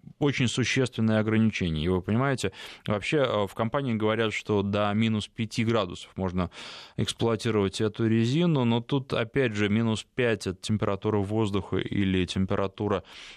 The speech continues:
дорожного покрытия, и плюс в каких условиях. Если, например, идёт снег, э, который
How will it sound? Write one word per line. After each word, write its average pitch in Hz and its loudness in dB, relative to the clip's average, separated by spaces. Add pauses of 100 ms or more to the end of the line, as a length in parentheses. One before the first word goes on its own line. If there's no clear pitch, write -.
дорожного 117 2
покрытия, 143 0 (180)
и 123 2 (160)
плюс 147 2
в - -10
каких 113 -4
условиях. 104 0
Если, 120 0 (360)
например, 113 2
идёт 110 -2
снег, 120 0
э, 98 0 (720)
который 113 0